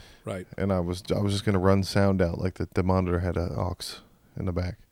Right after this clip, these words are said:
Speaker 2: So I was just gonna run sound out to some, like, P C, P C speakers or
Speaker 1: Yeah.
Speaker 2: something.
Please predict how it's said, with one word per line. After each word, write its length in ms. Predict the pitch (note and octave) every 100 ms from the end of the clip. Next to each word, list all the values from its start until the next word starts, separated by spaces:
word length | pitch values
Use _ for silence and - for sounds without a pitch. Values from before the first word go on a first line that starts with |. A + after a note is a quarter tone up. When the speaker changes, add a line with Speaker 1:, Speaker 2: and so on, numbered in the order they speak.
| - - - - _
Speaker 2:
So 140 | -
I 40 |
was 80 | F2+
just 160 | E2+ -
gonna 120 | F2+
run 180 | F2+ F#2+
sound 300 | - F#2 F2+
out 140 | F2+
to 100 | -
some, 160 | F2 G2
like, 160 | F#2 -
P 140 | G2+
C, 220 | - - -
P 140 | A2+
C 180 | G2+ G2
speakers 460 | - F#2+ E2+ F2 E2
or 20 |
Speaker 1:
Yeah. 120 | D3+
Speaker 2:
something. 260 | F#2+ F#2+